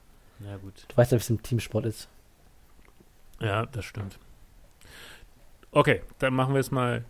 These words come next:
Speaker 1: schnell. Aus, aus der Kalten heraus. Wie sieht die Prediction für die N F C East aus?
Speaker 2: Platz vier bei mir, die New York Giants.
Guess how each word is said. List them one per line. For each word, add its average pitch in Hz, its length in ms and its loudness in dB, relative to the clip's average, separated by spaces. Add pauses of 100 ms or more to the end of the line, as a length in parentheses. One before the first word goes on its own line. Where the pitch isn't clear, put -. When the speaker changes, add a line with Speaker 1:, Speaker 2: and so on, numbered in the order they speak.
(140)
Speaker 1:
schnell. 123 480 4 (480)
Aus, 135 320 2
aus 135 140 -2
der 139 100 -2
Kalten 123 320 2
heraus. 104 420 0 (380)
Wie 139 320 2
sieht 117 460 -2
die 117 60 -4
Prediction 113 920 -2
für - 220 -4
die 107 160 -2
N 117 140 0
F 107 160 0
C - 100 -6
East 104 300 -6 (320)
aus? 107 240 -6 (240)
Speaker 2:
Platz 135 400 8
vier 135 340 10
bei 117 220 6
mir, 147 540 8 (200)
die 120 160 6
New 120 320 6
York 120 400 6 (240)
Giants. 117 920 4